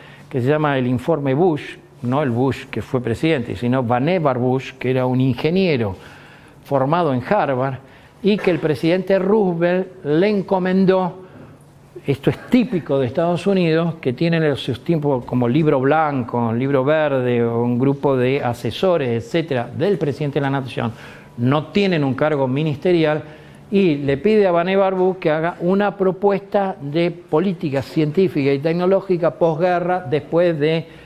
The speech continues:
el proyecto Manhattan, la bomba de Hiroshima, etcétera, etcétera, en donde los Estados Unidos ahí identificó que dependían fuertemente del desarrollo de la ciencia básica europea.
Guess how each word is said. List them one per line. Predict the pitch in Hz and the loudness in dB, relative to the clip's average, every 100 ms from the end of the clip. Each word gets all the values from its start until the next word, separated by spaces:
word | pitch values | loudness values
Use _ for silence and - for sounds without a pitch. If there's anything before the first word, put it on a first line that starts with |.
| - | -8
el | 143 131 | -2 0
proyecto | 143 135 156 - 156 | 0 0 -2 -2 -2
Manhattan, | 160 147 165 156 151 147 | -2 0 0 0 -2 -2
la | 127 | 0
bomba | 120 147 156 147 | 0 0 0 0
de | 156 | 0
Hiroshima, | 156 151 160 151 151 156 - - - - | 0 -2 -2 0 2 0 -4 -14 -20 -6
etcétera, | 123 - 151 185 | -6 -2 0 0
etcétera, | 180 160 165 196 | 2 0 0 0
en | 156 | 2
donde | 151 160 | 2 2
los | 147 | 2
Estados | 151 160 165 180 | 0 0 2 0
Unidos | 175 170 170 | 2 4 4
ahí | 139 151 147 - - - - | 4 0 -2 -12 -20 -16 0
identificó | 131 147 147 180 - 185 208 202 | 2 2 0 -2 0 0 0 0
que | 175 | 0
dependían | 143 143 147 151 175 190 175 | 0 0 -2 -2 0 0 -2
fuertemente | 180 196 190 196 196 190 185 185 | 0 0 2 0 0 -2 0 0
del | 156 135 | 0 0
desarrollo | 135 - 156 196 196 156 | -2 0 0 2 0 0
de | 135 | -2
la | 131 | -4
ciencia | 120 180 180 - 175 | -4 -4 -4 0 0
básica | 180 175 170 156 | 0 -2 -4 -2
europea. | 135 120 113 113 - 113 92 | 0 0 0 0 0 -2 -4